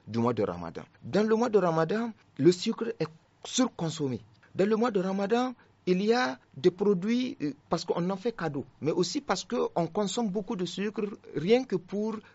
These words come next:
permettre à notre énergie, en tout cas, de se renouveler, hein,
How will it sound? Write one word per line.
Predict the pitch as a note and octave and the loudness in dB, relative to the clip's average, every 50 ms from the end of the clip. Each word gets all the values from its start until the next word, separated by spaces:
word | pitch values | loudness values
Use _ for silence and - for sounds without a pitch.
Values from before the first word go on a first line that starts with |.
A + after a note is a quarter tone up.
| _ - | _ 2
permettre | - E3+ E3+ F3+ G3+ F#3 G#3+ F#3 F#3 - - _ - | 2 4 4 2 0 -4 -6 -10 -10 -12 -14 _ -2
à | - D#3+ | 0 0
notre | D#3+ F#3+ G3 F#3+ E3 C3+ - - | 2 0 -2 -2 -4 -6 -2 -2
énergie, | E3 F3+ F3 D#3+ D3+ F#3 G#3 G#3+ G#3 - - | -2 -2 -2 -2 -4 -6 -8 -6 -8 -8 -8
en | C#3 - | -8 -10
tout | D#3 - F3+ | -10 -10 -6
cas, | - F#3+ F#3+ F#3 F#3 - - - - | -2 0 0 -2 -2 -8 -16 -20 -18
de | - C3 D3 | -12 -10 -6
se | D3 - E3+ | 0 2 6
renouveler, | F3 G3+ F#3+ F#3 E3+ D3+ D#3+ C#3+ B2+ B2 C#3 C3+ - - _ - | 6 6 6 6 4 4 4 4 4 2 0 -2 -8 -16 _ -10
hein, | - D3 | -8 -8